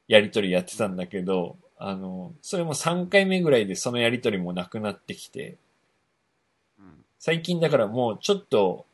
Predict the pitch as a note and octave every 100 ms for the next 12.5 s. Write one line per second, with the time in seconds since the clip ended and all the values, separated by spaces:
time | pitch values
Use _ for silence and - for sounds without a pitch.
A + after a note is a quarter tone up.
0 | - D3+ E3 E3 F#2+ - _ _ _ -
1 | - C3+ D3 D3 C#3+ D3+ A2 - F#2 E2+
2 | E2+ - - - F2 F#2 - - - _
3 | D#3 D#3+ - D#3+ - G2 F#2 E2+ - -
4 | G#2 - C3+ D3 - D3+ D#3+ - - G2+
5 | G2+ G2 F2 - F#2+ E2+ D#2 E2 D#2+ E2
6 | D#2+ - C#2 C2+ C#2+ C2 - A2 G2 F#2
7 | F#2 A2 B2 G#2 A2 B2+ A2+ - E2 D#2
8 | _ D2+ D2 G2 F2+ F2 E2 _ _ _
9 | _ _ _ _ _ _ _ _ _ -
10 | F2+ D#2+ C#2+ - _ _ _ _ _ _
11 | _ _ _ _ _ _ _ _ - G#2
12 | G2 A#2+ C#3 F2+